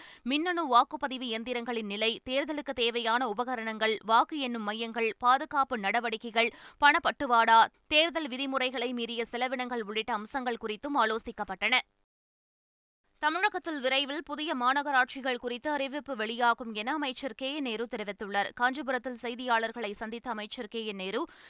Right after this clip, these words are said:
தமிழகத்தில் மேலும் சில மாநகராட்சிகள், நகராட்சிகள், பேரூராட்சிகள் உருவாக்க நடவடிக்கை எடுக்கப்பட்டு வருகிறது. இதற்காக ஒரு குழு அமைத்து அதற்கான பணிகள் நடந்து வருகிறது.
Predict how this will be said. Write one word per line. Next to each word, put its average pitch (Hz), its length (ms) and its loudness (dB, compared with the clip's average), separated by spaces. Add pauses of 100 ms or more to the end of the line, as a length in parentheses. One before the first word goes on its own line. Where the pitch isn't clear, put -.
தமிழகத்தில் 339 640 -2
மேலும் 285 340 -2
சில 269 160 -2
மாநகராட்சிகள், 240 840 0
நகராட்சிகள், 226 800 -2
பேரூராட்சிகள் 254 800 0
உருவாக்க 226 540 0
நடவடிக்கை 269 560 -2
எடுக்கப்பட்டு 233 480 -6
வருகிறது. 196 480 -4 (320)
இதற்காக 320 540 6
ஒரு 302 200 2
குழு 302 300 0
அமைத்து 247 340 0
அதற்கான 262 460 0
பணிகள் 247 400 -2
நடந்து 254 320 -2
வருகிறது. 220 480 -2